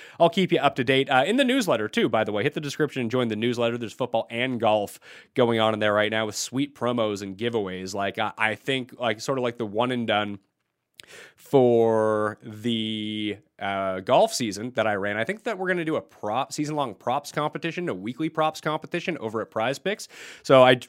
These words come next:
I'm gonna dump the link in the description of the audio podcast right now that if you use our link and code M M N, uh, depositing at prizepicks dot com, you basically get double your money up to a hundred dollars. So if you deposit a hundred dollars, you get two hundred dollars in your account.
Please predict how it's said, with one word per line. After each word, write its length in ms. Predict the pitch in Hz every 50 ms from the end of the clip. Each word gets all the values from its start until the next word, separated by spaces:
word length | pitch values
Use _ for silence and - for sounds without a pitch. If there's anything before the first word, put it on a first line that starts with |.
| - - -
I'm 120 | 123 127 143
gonna 160 | 160 185 180
dump 180 | 185 208 196
the 80 | - 180
link 240 | 160 160 160 156 - -
in 100 | 139 139
the 80 | 143
description 440 | 135 135 - - 143 135 - 143 131
of 280 | - 117 117 117 113 110
the 100 | 117 113
audio 380 | 110 113 127 135 147 139 120 110
podcast 600 | 101 - 117 110 107 104 - 120 107 104 104 - -
right 240 | 104 107 101 95 92
now 440 | 101 110 123 135 131 123 117 113
that 260 | 110 113 110 110 110 123
if 100 | 120 -
you 100 | 127 123
use 220 | 131 135 131 120 -
our 300 | 107 113 127 131 127 120
link 240 | 110 123 123 113 -
and 100 | 117 107
code 220 | - 120 110 107 -
M 220 | - 113 113 113 -
M 200 | 113 113 113 113 - -
N, 340 | 123 131 120 110 113 113 - - - - - - - - - -
uh, 200 | 107 101 101 104
depositing 760 | - - - - 131 139 156 147 131 110 104 107 123 131 -
at 420 | 107 107 107 107 104 101 - _ _
prizepicks 520 | - 123 113 113 110 - 117 110 - -
dot 220 | - 107 98 98
com, 280 | - 123 113 110 104 101
you 100 | 104 107
basically 300 | 113 123 117 - - 117
get 180 | 107 113 104 -
double 220 | 120 117 113 117
your 140 | 113 107 107
money 300 | 110 120 143 160 165 -
up 160 | 110 107 -
to 120 | - 120 107
a 40 | 101
hundred 260 | 104 120 101 101 95
dollars. 260 | 95 101 110 127 117
So 40 | 123
if 80 | 104 95
you 220 | 98 95 92 90 110 110
deposit 380 | - 117 - 113 107 98 98 95
a 20 |
hundred 260 | 92 - 165 156 156
dollars, 320 | 147 156 147 143 143 135 120
you 60 | 113
get 160 | 101 95 90 - _ _ _ _ _
two 160 | - 160 160
hundred 220 | 143 143 117 113 104
dollars 340 | 101 101 95 95 104 98 101
in 100 | 113 110
your 160 | 104 101 95 92
account. 380 | 92 - 135 131 127 123 -